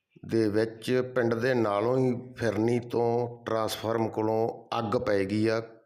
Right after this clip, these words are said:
ਕਣਕ ਦੇ ਲਾਂਗੇ ਨੂੰ। ਪਰ ਮੈਂ ਪਿੰਡ ਦੇ ਲੋਕਾਂ ਦਾ ਬਹੁਤ ਧੰਨਵਾਦੀ ਹਾਂ, ਦਿਲੋਂ ਧੰਨਵਾਦੀ ਹਾਂ ਵੀ ਜਿਹੜੇ ਸਾਡੇ ਪਿੰਡ ਦੇ ਲੋਕ ਬੱਚੋ ਬੱਚੀ ਅੱਗ ਦੇ ਵਿੱਚ ਕੁੱਦ ਕੇ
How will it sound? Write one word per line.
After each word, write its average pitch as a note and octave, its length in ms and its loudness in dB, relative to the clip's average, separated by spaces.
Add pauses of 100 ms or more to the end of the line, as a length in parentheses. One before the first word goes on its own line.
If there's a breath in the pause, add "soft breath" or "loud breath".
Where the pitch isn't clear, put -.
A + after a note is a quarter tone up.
ਕਣਕ G#2+ 300 -2
ਦੇ G#2 200 2
ਲਾਂਗੇ F#2 440 0
ਨੂੰ। F2 280 -4 (1040 loud breath)
ਪਰ C3 180 2
ਮੈਂ C3 280 4
ਪਿੰਡ B2 340 0
ਦੇ C#3 180 4
ਲੋਕਾਂ A#2+ 480 2
ਦਾ C3 120 4
ਬਹੁਤ D3+ 520 2
ਧੰਨਵਾਦੀ B2+ 640 4
ਹਾਂ, B2 500 0 (800 loud breath)
ਦਿਲੋਂ D3+ 360 4
ਧੰਨਵਾਦੀ D3 520 4
ਹਾਂ D3+ 80 4
ਵੀ D3+ 100 4
ਜਿਹੜੇ C#3+ 360 2
ਸਾਡੇ C3 360 2
ਪਿੰਡ C3+ 300 0
ਦੇ D3 200 2
ਲੋਕ C3+ 840 2 (680 loud breath)
ਬੱਚੋ E3+ 480 2
ਬੱਚੀ C#3+ 480 2 (200)
ਅੱਗ C3+ 200 0
ਦੇ D3 180 4
ਵਿੱਚ C3 260 0
ਕੁੱਦ C#3 460 0
ਕੇ C#3+ 180 4